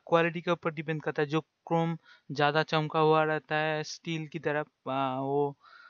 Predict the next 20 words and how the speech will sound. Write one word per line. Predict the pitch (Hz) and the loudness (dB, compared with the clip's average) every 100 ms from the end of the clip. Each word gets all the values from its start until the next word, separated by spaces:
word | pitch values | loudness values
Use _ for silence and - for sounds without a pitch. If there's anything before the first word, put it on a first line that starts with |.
| _ | _
अ, | - 135 | -6 -4
ज़ीरो | 131 147 147 | -2 0 2
पॉइंट | 156 151 | 2 2
नाइन | 139 147 | 2 2
नाइन | 151 156 | 0 0
भी | 156 | -2
हो | 147 | -4
सकता | 143 143 - 143 | -6 -8 -10 -12
है। | 143 143 127 | -10 -12 -12
हम, | 143 147 135 | -12 -12 -12
हम | 147 151 151 147 | -12 -10 -10 -10
यहाँ | 151 151 | -8 -10
पे | 156 | -12
ज़ीरो | 147 147 | -12 -12
पॉइंट | 147 143 | -10 -8
नाइन | 139 143 147 | -6 -4 -4
apply | 139 139 131 | -6 -8 -10
कर | 127 | -12
रहा | 127 | -10
हूँ | 143 | -10